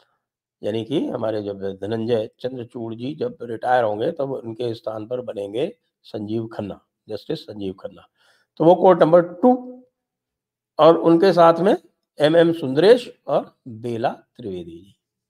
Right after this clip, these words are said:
बेला त्रिवेदी जी के लिए मैं बता दूं आपको, बेला त्रिवेदी जी हमारे राजस्थान में लंबे समय तक यहाँ पर वो हाई कोर्ट में जज रही हैं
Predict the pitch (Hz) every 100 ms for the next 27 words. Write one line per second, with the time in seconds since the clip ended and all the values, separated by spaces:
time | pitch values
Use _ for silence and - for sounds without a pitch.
0 | _ _ _ _ - 160 214 214 202 208
1 | 202 202 202 202 196 180 175 185 190 180
2 | 196 175 175 175 175 175 180 185 160 123
3 | 156 160 143 147 - 147 151 165 170 139
4 | 147 156 156 147 143 135 165 160 147 131
5 | 139 135 165 170 151 117 127 139 139 165
6 | 151 120 151 131 123 131 123 220